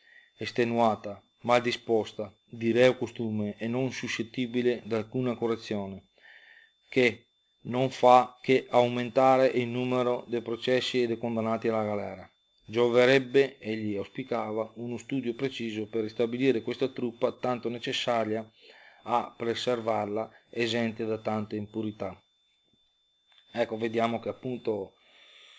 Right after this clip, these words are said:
tanti provveditori o generali si lamentano per questa situazione, eh, danno la colpa appunto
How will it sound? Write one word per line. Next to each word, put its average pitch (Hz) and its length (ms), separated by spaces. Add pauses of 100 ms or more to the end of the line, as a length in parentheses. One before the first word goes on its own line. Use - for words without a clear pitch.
(540)
tanti 117 300
provveditori 117 1000 (1000)
o 110 100
generali 117 840 (1120)
si 131 600 (340)
lamentano 120 720
per 110 140
questa 107 260
situazione, 123 960 (760)
eh, 107 720 (920)
danno 113 320
la 110 80
colpa 117 760 (1200)
appunto 113 920